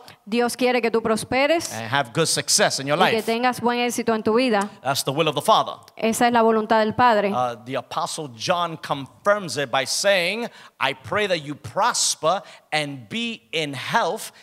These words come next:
Speaker 2: even as your soul prospers."
Speaker 1: Y el apóstol, ah,
Speaker 2: Juan.
Speaker 1: Juan, eh, profetizó diciendo que así como tu alma prospera, ah,
Speaker 2: Ya, que tú
Speaker 1: y
Speaker 2: prosperes en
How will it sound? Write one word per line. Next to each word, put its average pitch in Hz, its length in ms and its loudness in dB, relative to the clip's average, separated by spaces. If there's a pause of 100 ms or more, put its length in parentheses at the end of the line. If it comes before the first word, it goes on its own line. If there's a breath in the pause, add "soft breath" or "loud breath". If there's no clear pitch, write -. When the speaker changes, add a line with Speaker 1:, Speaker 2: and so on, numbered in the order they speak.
(200 loud breath)
Speaker 2:
even 208 380 -2
as 151 180 0
your 151 140 2
soul 214 480 0
prospers." - 800 0 (140)
Speaker 1:
Y 226 140 0
el 226 120 0
apóstol, 240 960 0
ah, 208 500 2
Speaker 2:
Juan. 127 160 -4 (200)
Speaker 1:
Juan, 247 580 0 (340 soft breath)
eh, 214 160 0
profetizó 226 920 0
diciendo 220 800 0 (220 loud breath)
que 220 100 0
así 214 280 0
como 240 280 0
tu 214 360 2
alma 240 400 2
prospera, 262 720 -2 (320)
ah, 202 460 0
Speaker 2:
Ya, - 80 -18
que 123 80 -14
tú - 120 -10
Speaker 1:
y - 40 -10
Speaker 2:
prosperes 175 500 2
en 147 120 -6